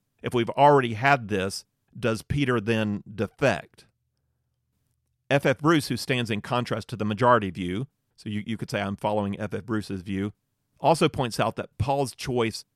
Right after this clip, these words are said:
not to mention the council's decision in his letter to the Gentiles i-, is quite odd if the council has already happened. You know, if members of the circumcision party had already been decisively refuted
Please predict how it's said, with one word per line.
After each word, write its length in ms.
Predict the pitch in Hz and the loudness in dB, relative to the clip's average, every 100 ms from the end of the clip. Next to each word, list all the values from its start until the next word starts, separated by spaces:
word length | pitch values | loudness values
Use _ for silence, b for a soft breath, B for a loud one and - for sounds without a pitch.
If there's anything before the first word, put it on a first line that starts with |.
| _ _ - | _ _ -4
not 360 | 131 127 - | 2 2 0
to 120 | 135 | -2
mention 520 | 117 117 139 139 127 113 | 0 2 0 0 -2 -2
the 80 | |
council's 460 | - 120 113 113 92 | -4 -4 -6 -8 -8
decision 500 | 104 - 123 110 104 | -8 -4 -2 -2 -4
in 160 | 113 117 | -2 0
his 180 | 131 123 | 0 -2
letter 200 | 131 135 | -2 -2
to 140 | 143 | -2
the 120 | 123 | -6
Gentiles 580 | 110 143 143 151 147 139 _ _ _ _ _ _ 120 | -4 -6 -4 -4 -4 -6 _ _ _ _ _ _ -12
i-, 100 | - | -6
is 200 | 139 120 | -4 -4
quite 400 | - - 143 131 - | -4 2 2 2 -2
odd 640 | 131 139 98 82 95 98 _ _ _ _ _ _ | 2 2 2 -2 -6 -12 _ _ _ _ _ _
if 240 | 156 143 - | 0 0 0
the 80 | 131 | -2
council 340 | 123 - 117 | -2 0 -2
has 160 | 117 123 | 0 2
already 280 | 110 104 | 2 0
happened. 520 | 101 120 92 80 - - _ _ _ _ _ _ | 2 0 0 -8 -14 -20 _ _ _ _ _ _
You 60 | 110 | -8
know, 60 | 104 | 0
if 200 | 139 135 | 0 2
members 360 | 135 151 147 | 2 4 4
of 100 | 127 | 2
the 80 | 117 | -4
circumcision 580 | - 127 113 113 120 107 | -4 -2 -2 -4 -2 -2
party 300 | - 110 101 | 0 0 -2
had 200 | 101 110 - | -4 -6 0
already 440 | 120 135 139 123 | 4 6 4 0
been 220 | 104 120 107 | -4 -4 -4
decisively 800 | 98 - 117 123 131 110 113 104 | -6 0 0 0 -2 -4 -4 -4
refuted 800 | 101 - - 120 104 82 - | -6 -8 -4 -2 -2 -6 -14